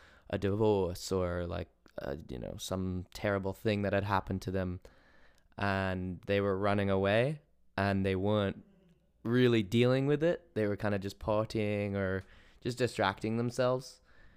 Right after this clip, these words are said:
And like you say, like, the, the man is always sick. The man is still sick. Like, the, the, the problems are still there. Just because you've flown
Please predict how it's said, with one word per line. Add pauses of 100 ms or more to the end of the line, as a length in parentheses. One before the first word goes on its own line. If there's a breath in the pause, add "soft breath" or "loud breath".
(400 soft breath)
And
like
you
say,
like,
the, (400)
the
man
is
always
sick.
The
man
is
still
sick.
Like,
the,
the, (240)
the
problems
are
still
there. (320 soft breath)
Just
because
you've (120)
flown